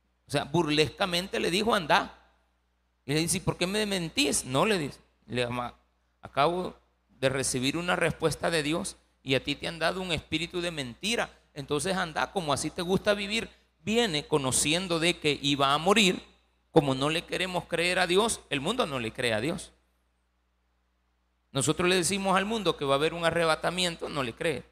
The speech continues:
Nosotros le decimos al mundo que tiene que aceptar a Cristo y arrepentirse de sus pecados, no creen que es así.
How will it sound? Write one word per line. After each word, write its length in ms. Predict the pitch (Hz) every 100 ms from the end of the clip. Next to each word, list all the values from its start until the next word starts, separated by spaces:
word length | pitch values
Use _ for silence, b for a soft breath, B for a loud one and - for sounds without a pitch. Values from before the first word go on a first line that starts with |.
| _ _ _ -
Nosotros 320 | 131 151 170
le 80 | 180
decimos 460 | 185 - 196 185
al 80 | 190
mundo 400 | 202 226 170 71 - _ _ _
que 100 | 143
tiene 300 | 143 147 151
que 80 | 170
aceptar 420 | 147 170 - 170
a 100 | 170
Cristo 400 | 202 214 - - - _ _
y 120 | 139
arrepentirse 680 | 147 143 - 135 147 151 175
de 80 | 170
sus 160 | 180
pecados, 480 | - 175 175 214 254
no 240 | 208 214 -
creen 380 | 143 143 139
que 100 | 127
es 80 | 131
así. 340 | 113 - 156